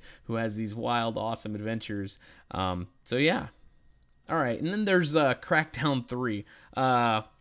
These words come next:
I'm not, I, I gotta say, I'm, I'm not impressed, uh, with how that game looks. I thought by now they would take this, this year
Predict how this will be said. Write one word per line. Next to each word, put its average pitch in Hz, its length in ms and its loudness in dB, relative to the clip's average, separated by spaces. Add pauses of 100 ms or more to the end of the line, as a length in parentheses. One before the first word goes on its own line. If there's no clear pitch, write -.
(640)
I'm 156 220 2
not, 147 180 2
I, 135 280 0
I 131 160 0
gotta 143 320 0
say, 143 420 -2
I'm, 120 320 -2
I'm 123 240 -2
not 135 240 2
impressed, 131 720 -4 (100)
uh, 107 340 -4
with 117 280 -6
how 127 200 -6
that 113 200 -4
game 113 280 -4
looks. 117 340 -4
I 117 120 -6
thought 143 520 2 (440)
by 113 240 2
now 160 460 2
they 139 120 2
would 120 200 -4
take 139 300 -2
this, 139 420 -2
this 127 320 -6
year 170 520 0